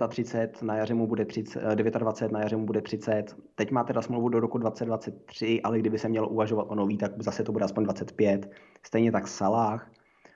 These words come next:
A nedej bože Firmino. Ten tým nechávají spolu strašně zestárnout. A nejenom, že teďkonc budou mít problém,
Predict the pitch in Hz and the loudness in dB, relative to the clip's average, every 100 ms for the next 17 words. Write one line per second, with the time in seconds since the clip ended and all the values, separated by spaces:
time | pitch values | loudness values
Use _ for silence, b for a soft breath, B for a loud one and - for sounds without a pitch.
0 | b - 92 95 101 104 104 104 101 104 | b -4 0 2 2 2 2 0 0 0
1 | 107 117 101 104 - b b b b b | 2 2 0 -2 -8 b b b b b
2 | _ _ _ _ _ _ _ _ _ _ | _ _ _ _ _ _ _ _ _ _
3 | 127 139 143 131 139 131 147 139 139 - | 0 0 4 6 6 4 -2 -4 -4 -6
4 | - 131 131 - - 123 - 143 120 117 | -4 -2 -2 -4 -6 -6 -2 -2 0 -2
5 | - 113 104 98 87 92 - - _ _ | -4 -2 0 0 0 -4 -8 -18 _ _
6 | _ _ _ _ - 110 127 156 143 120 | _ _ _ _ 0 2 4 6 4 4
7 | 117 104 - - _ _ _ _ - - | 2 0 -6 -20 _ _ _ _ -20 -8
8 | - 113 127 113 113 113 110 - - 107 | -4 0 0 2 2 2 2 -2 -2 2
9 | 110 107 107 104 | 2 2 0 -2